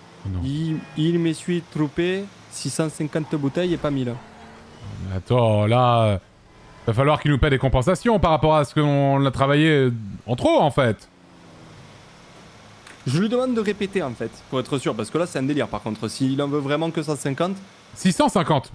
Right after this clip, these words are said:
Speaker 1: Juste cent cinquante, pas six cent cinquante ?
Speaker 2: Ah oui, cent cinquante, un cinq zéro.
Speaker 1: Ah non, mais attends, euh,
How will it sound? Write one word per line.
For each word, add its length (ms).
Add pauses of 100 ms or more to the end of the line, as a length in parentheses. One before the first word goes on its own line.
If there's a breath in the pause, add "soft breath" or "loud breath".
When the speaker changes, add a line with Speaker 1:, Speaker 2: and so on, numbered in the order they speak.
Speaker 1:
Juste 220
cent 100
cinquante, 440
pas 100
six 140
cent 100
cinquante ? 460 (340)
Speaker 2:
Ah 60
oui, 120
cent 280
cinquante, 440
un 120
cinq 280
zéro. 300 (300)
Speaker 1:
Ah 80
non, 100
mais 80
attends, 380
euh, 320